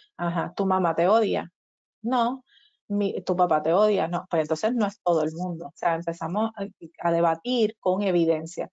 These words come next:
con que a veces hacen generalas-, generi-, generalizaciones y cuando lo, lo podemos desmenuzar nos damos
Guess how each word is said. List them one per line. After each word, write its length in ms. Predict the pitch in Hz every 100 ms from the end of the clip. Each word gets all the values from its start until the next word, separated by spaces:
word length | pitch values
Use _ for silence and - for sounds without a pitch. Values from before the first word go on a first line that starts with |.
| _ _ _
con 200 | 190 180
que 80 | 170
a 80 | 170
veces 340 | 160 160 185 190
hacen 340 | 180 180 185
generalas-, 580 | 202 196 202 202 208 -
generi-, 680 | - 214 202 202 196 196 202 _
generalizaciones 1900 | - 190 185 180 180 175 180 175 175 175 175 - 170 - 285 311 247 247 - - - -
y 400 | 214 196 190 185
cuando 360 | - 175 175 175
lo, 360 | 175 175 175 170
lo 300 | 160 175 170
podemos 420 | 170 165 160 175
desmenuzar 640 | 196 214 220 220 226 254 240
nos 160 | 208
damos 260 | 175 170